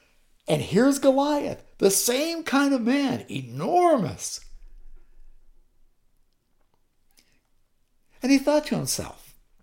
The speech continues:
"Why waste all these lives today? All the lives of the Philistines, all the lives of the, of the Israelites?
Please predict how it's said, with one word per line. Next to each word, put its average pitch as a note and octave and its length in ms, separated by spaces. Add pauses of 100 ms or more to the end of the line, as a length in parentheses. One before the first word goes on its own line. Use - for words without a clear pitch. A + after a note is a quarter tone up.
(880)
"Why A#3+ 760
waste F#3+ 640
all F#3 320
these E3 320
lives C#3+ 440
today? - 500 (460)
All B3+ 420
the B3+ 80
lives G#3 440
of E3+ 60
the D3+ 80
Philistines, F3+ 680
all B3+ 260
the A#3+ 80
lives G3+ 380
of F3+ 140
the, - 140
of E3 120
the E3+ 120
Israelites? C#3+ 760